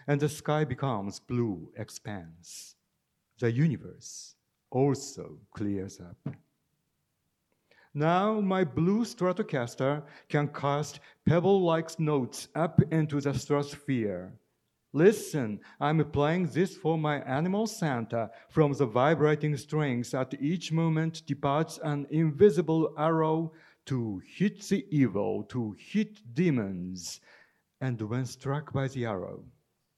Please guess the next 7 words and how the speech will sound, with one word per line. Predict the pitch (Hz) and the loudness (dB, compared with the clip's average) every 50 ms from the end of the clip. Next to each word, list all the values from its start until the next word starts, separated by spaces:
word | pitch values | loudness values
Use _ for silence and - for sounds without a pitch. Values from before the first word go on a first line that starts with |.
| _ _ _ - 101 | _ _ _ -16 -4
dead | - 131 135 143 143 - - - | -2 0 0 0 -4 -6 -8 -4
birds | 117 113 107 90 80 78 - - - - - - - _ _ - | -4 -4 -4 -4 -8 -12 -16 -18 -20 -20 -20 -20 -20 _ _ -8
come | - 123 113 104 104 95 - - - | -6 -4 -4 -4 -6 -8 -12 -12 -6
hurriedly | 131 143 147 135 123 113 - 107 104 104 101 104 104 107 - _ _ _ _ _ | -4 0 0 0 0 -2 -4 -6 -6 -6 -6 -8 -10 -12 -16 _ _ _ _ _
back | 98 92 - 110 113 120 - - - | -16 -10 -8 -8 -8 -8 -10 -16 -14
to | - 127 113 | -12 -10 -10
life | 101 92 95 92 85 82 90 - - - _ - | -8 -10 -12 -12 -16 -18 -20 -20 -20 -20 _ -20